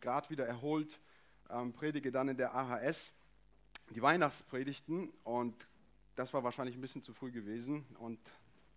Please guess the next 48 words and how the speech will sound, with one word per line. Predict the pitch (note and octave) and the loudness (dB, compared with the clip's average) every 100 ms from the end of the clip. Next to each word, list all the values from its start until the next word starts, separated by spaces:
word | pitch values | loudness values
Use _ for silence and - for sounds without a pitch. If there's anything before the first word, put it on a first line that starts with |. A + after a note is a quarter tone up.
| - - - - - - | -20 -20 -20 -20 -20 -14
ich | A#2+ | -6
lag | A#2+ A#2+ | -2 -2
schon | - A#2 | -4 -4
wieder | B2 | -4
zu | A2+ G#2 | -4 -6
Hause | A2 G#2+ | -6 -8
flach. | - B2 D3 - - - - | -2 0 -2 -8 -20 -18 -2
War | C#3+ | 2
nicht | G3 | 4
so | G#3+ F3+ | 2 -2
geplant, | E3 E3+ F3 | 4 6 6
ich | E3+ F3+ | 2 0
war | |
frustriert, | D#3+ D#3+ D3 F#3 F#3+ F#3+ - - - - | 0 -6 -6 4 4 4 -4 -20 -14 4
ärgere | E3 G#3 | 6 6
mich | G#3 F#3+ | 2 4
über | F3 | 6
mein | E3+ D#3+ | 6 6
Leben | G3 A3+ | 4 6
und | |
denk | F3+ G3 | 2 2
so, | D#3+ | -2
„Ah, | - - | -4 -6
eigentlich | - G#3+ G#3 E3+ | -2 -2 -2 -6
ist | F3 | -6
es | D#3+ | -2
ja | D#3 | 0
jetzt | D3 | 0
nicht | E3 - | -4 -6
so | C3 | -8
schlimm.“ | - D3 B2+ - - - - - | 0 4 4 2 -12 -20 -10 4
Ähm, | C3+ C#3 | 4 4
wahrscheinlich | C#3 D3 F3+ E3+ | 4 4 4 2
sagt | D3+ - | -2 0
Gott | D#3 | -2
mir, | D#3+ | 0
„Du | C#3+ | 0
musst | D3+ D3+ | -2 -2
mal | |
ein | C3+ | -4
bisschen, | C#3+ - C#3+ C3 B2 | -4 -4 0 0 0
ähm, | A#2+ A#2+ A#2 A2 G#2+ - | 0 0 -2 -6 -10 -6
den | A2+ A2 | -4 2
Sabbat | E3 G3 F3 | 4 4 2
nachholen, | D3+ D#3 E3+ D#3 | 2 0 0 0
den | C#3+ C#3 | 0 -2
du | C3 | -2
dir | B2 | -4